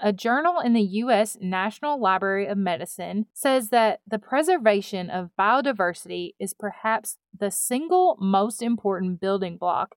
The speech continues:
for achieving the seventeen Sustainable Development Goals as it helps to solve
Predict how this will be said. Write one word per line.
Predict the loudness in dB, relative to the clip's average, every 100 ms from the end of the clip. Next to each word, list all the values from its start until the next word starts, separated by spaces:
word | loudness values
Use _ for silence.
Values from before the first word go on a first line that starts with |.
| _
for | 0
achieving | 0 -2 -4 -2 0
the | 0
seventeen | -2 0 2 2 -4 -4 0 0
Sustainable | -2 -8 -4 -4 -4 -6
Development | -8 -6 0 0 0 -2 -4
Goals | -4 -2 -4 -8 -2
as | 0
it | 0 -2
helps | -2 -4 -4
to | -10
solve | -6 -2 -2 -2